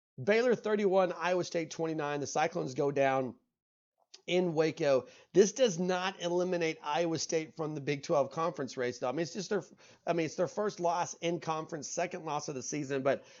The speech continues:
man, the Cyclones two and two on the season, oh and one in the Big Twelve.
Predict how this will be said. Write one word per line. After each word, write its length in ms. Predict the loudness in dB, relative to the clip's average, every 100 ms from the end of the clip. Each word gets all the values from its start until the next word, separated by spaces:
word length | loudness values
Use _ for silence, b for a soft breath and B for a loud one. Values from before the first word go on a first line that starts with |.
| 0
man, 160 | 0
the 60 | 0
Cyclones 640 | -4 -6 -6 -4 -4 -4
two 240 | -4 -4 -2
and 100 | -2
two 180 | -2 -2
on 60 |
the 80 | -2
season, 380 | -4 -4 -4 -2
oh 200 | 2 2
and 120 | 2
one 140 | 0 0
in 60 |
the 80 | -2
Big 180 | -4 -4
Twelve. 320 | 0 0 0